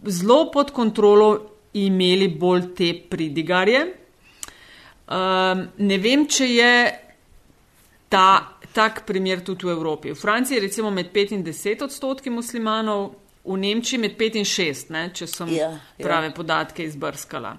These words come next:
Speaker 2: Tako
Speaker 1: A so
Speaker 2: je,
Speaker 1: ti,
Speaker 2: tako je.
Speaker 1: ti ekstremistični pridigarji tak velik problem ali gre za bolj za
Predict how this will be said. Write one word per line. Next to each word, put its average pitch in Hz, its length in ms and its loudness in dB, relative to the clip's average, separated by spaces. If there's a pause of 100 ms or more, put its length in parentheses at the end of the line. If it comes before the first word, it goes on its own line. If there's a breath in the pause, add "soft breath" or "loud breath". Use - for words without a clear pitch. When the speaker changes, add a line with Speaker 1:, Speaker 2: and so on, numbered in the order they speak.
(500 loud breath)
Speaker 2:
Tako - 320 -4
Speaker 1:
A - 20 2
so 208 140 -2
Speaker 2:
je, 175 120 0
Speaker 1:
ti, 254 260 2
Speaker 2:
tako 185 240 0
je. 185 60 -2
Speaker 1:
ti 269 200 2
ekstremistični 220 880 -2
pridigarji 190 640 0 (160)
tak 208 260 0
velik 196 320 4
problem 190 500 0
ali 233 240 -2
gre 226 200 -2
za 214 120 -4
bolj 214 320 2
za 185 200 0